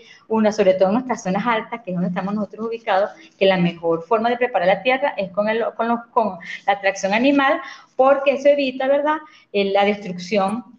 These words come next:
y la, eh, de los suelos. Entonces, eh, esa, ese trabajo es en familia, ¿verdad? Trabaja la familia, el papá, la mamá, los hermanos, eh, trabajan los niños cuando no están en, en, en sus horas escolares.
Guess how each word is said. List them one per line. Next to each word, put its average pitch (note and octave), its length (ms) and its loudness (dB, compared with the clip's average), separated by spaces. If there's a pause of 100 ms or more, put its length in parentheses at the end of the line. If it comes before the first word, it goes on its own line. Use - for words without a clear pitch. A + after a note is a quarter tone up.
(120)
y A3 120 -6
la, F#3+ 320 0
eh, F#3 420 -2
de F#3 80 2
los F3 180 -2
suelos. D#3+ 280 2
Entonces, F3+ 400 -4 (400)
eh, G3+ 320 2
esa, A3 320 4
ese A#3 180 -2
trabajo C4 500 0
es F#3+ 140 0
en G#3+ 180 -4
familia, C4 600 -2 (120)
¿verdad? G#3 300 -6
Trabaja F3 340 0
la G#3+ 120 -2
familia, A3 380 -2
el G#3+ 80 -10
papá, F#3+ 300 -2
la G3 120 2
mamá, F#3+ 320 0
los F#3+ 120 0
hermanos, G3 440 -2 (400)
eh, F#3 80 -12
trabajan F#3 580 0
los G#3 160 2
niños G3+ 280 0
cuando G#3 180 0
no F3+ 60 -2
están F#3+ 200 -4
en, G#3 140 -2
en, G3 400 -6
en F#3 100 -10
sus F3+ 160 -10
horas F#3+ 240 -2
escolares. B3+ 540 0